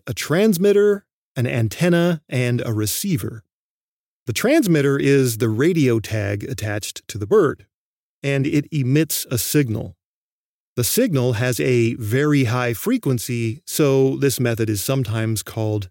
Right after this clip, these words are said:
V H F radio telemetry. A handheld directional antenna carried by a person picks up the radio signal and sends it to the receiver.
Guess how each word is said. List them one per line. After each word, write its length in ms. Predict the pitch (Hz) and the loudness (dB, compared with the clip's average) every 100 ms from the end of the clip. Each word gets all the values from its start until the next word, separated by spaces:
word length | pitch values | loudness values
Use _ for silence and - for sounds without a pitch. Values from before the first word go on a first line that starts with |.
| _ | _
V 340 | 110 135 131 - | -2 0 0 0
H 320 | 117 113 - - | -2 -2 -6 -2
F 360 | 156 123 - - | -2 -2 -8 -10
radio 400 | 120 120 113 107 | -2 0 2 0
telemetry. 600 | 101 110 147 101 - - _ _ _ _ _ _ _ _ _ - | -2 -2 -2 -2 -8 -14 _ _ _ _ _ _ _ _ _ -4
A 60 | 135 | -4
handheld 1040 | 101 175 220 226 160 160 147 160 151 - | 0 2 2 2 2 2 4 4 2 -2
directional 720 | 120 113 151 - 160 147 143 | 0 2 2 0 0 0 0
antenna 720 | 120 107 - 247 240 107 127 | -2 -2 -4 -2 0 2 0
carried 360 | - 135 143 120 | 0 0 0 0
by 140 | 120 | -2
a 100 | 107 | -2
person 560 | - - 269 - 110 113 | -4 0 0 0 -2 -2
picks 320 | - 185 - | -2 -4 0
up 200 | 165 - | -4 -2
the 80 | 131 | -2
radio 360 | 190 220 190 | -2 0 2
signal 480 | 175 - 151 151 147 | 2 2 0 0 0
and 180 | 131 113 | -2 -4
sends 420 | - 208 233 175 | -2 0 2 2
it 280 | 135 131 - | 2 0 -10
to 120 | - | -8
the 100 | 98 | -4
receiver. 640 | 98 95 - 180 107 104 | -4 -4 2 2 2 -4